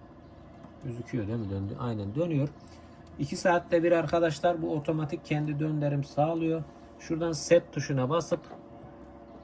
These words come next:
ayarlamasını yapıyorsunuz. Isı ayarlamasını. Ee, otuz yedi yedi, otuz yedi sekiz bu civarlarda, otuz yedi altı, ee, on sekiz gün boyunca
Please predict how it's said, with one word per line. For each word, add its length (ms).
ayarlamasını 680
yapıyorsunuz. 720
Isı 220
ayarlamasını. 760
Ee, 40
otuz 500
yedi 200
yedi, 240
otuz 300
yedi 200
sekiz 460
bu 120
civarlarda, 540
otuz 240
yedi 220
altı, 400
ee, 600
on 120
sekiz 360
gün 180
boyunca 420